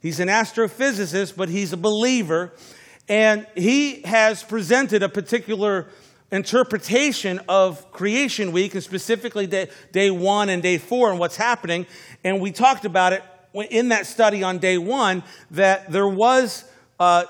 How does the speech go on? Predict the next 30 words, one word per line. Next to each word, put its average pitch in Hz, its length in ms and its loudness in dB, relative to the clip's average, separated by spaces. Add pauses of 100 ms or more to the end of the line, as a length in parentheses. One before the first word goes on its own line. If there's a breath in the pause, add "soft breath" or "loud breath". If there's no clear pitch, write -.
darkness 214 540 2
over 233 180 0
the 202 100 -4
face 220 300 0
of 180 80 -10
the 185 60 -8
deep, 214 460 -4
and 185 360 -2
letting 233 400 2
there 214 140 0
be 233 260 -2
light 233 340 0
was 180 220 -6
letting 214 320 0
light 202 360 2 (680 soft breath)
penetrate 214 680 -2
to 196 60 -6
the 170 120 -8
surface. - 760 -2 (320 soft breath)
So 214 360 2 (320 loud breath)
cutting 269 400 0
through 233 280 -4
the 196 100 -4
darkness, 196 640 0
he's 202 220 -6
allowing 208 580 2 (160 loud breath)
what 196 260 0
atmosphere 226 600 -2
there 196 160 -2
was 190 640 2